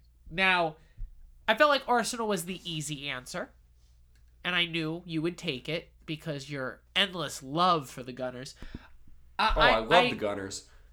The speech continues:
Speaker 1: <laughs> you love
Speaker 2: With a
Speaker 1: seeing them.
Speaker 2: passion. <laughs> Uh-huh.
Speaker 1: Yeah, yeah, you love 'em because twice a year you get to play against 'em.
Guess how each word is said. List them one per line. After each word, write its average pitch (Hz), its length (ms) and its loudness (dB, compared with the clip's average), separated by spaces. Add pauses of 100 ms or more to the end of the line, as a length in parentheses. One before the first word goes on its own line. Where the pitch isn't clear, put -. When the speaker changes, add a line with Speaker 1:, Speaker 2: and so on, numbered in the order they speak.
(220)
Speaker 1:
<laughs> 151 920 -6
you 202 160 0
love 208 200 8
Speaker 2:
With 196 120 6
a - 20 10
Speaker 1:
seeing 220 160 6
them. 180 80 10
Speaker 2:
passion. 135 500 4
<laughs> - 60 -20 (120)
Uh-huh. - 280 4
Speaker 1:
Yeah, 208 360 2 (240)
yeah, 226 180 4
you 190 180 2
love 208 260 6
'em 175 120 -2
because 175 340 -2
twice 190 360 0
a 196 40 -6
year 185 200 -2
you 175 120 -2
get 160 160 -2
to 156 60 -16
play 160 220 -2
against 160 400 -8
'em. 135 100 -12